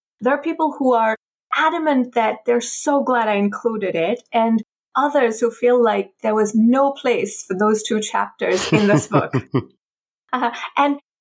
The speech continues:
Speaker 1: there's one other thing maybe I'll share that I had not talked about in other podcasts.
Speaker 2: Oh, yes.
Speaker 1: When I was first,
Speaker 2: <laughs>
Speaker 1: <laughs> when I was first writing this book,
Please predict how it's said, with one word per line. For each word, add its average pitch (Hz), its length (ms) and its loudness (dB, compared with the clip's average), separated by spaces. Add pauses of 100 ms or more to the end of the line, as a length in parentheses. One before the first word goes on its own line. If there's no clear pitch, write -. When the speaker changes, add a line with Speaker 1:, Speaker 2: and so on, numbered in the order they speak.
(220)
Speaker 1:
there's 269 220 0
one 349 200 2
other 294 180 2
thing 247 240 0
maybe 233 180 4
I'll 220 140 4
share 220 380 0
that 202 160 -2
I 196 80 0
had 208 180 -2
not 262 420 0 (280)
talked 240 260 -4
about 202 200 -2
in 190 100 -6
other 185 180 -4
podcasts. 196 840 -4
Speaker 2:
Oh, 120 200 2
yes. - 480 0 (160)
Speaker 1:
When 269 220 0
I 523 200 2
was 403 180 0
first, 277 300 -2
Speaker 2:
<laughs> - 100 -4 (300)
Speaker 1:
<laughs> - 1300 -6
when 339 180 4
I 349 140 2
was 349 240 -4
first 262 420 -2
writing 220 480 0
this 202 260 0
book, - 360 -2